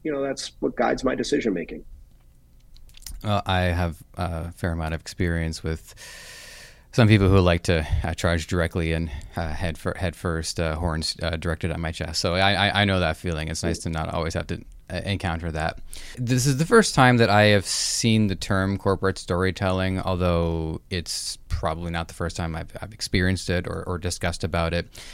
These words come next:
Speaker 2: This is just the first time that I've really seen that particular term. And, and I think it's a interesting duality because on the one hand, storytelling is the essence of the human experience. It,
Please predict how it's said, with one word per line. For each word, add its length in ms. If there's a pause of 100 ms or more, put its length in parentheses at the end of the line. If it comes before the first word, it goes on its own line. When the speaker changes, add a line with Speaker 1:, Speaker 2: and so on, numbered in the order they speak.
Speaker 2:
This 120
is 60
just 120
the 60
first 180
time 140
that 80
I've 80
really 180
seen 280
that 260
particular 420
term. 380 (260)
And, 120
and 180
I 40
think 240
it's 220 (120)
a 500 (120)
interesting 680
duality 600
because 360
on 160
the 60
one 160
hand, 380
storytelling 1080
is 360
the 100
essence 280
of 100
the 60
human 220
experience. 760
It, 280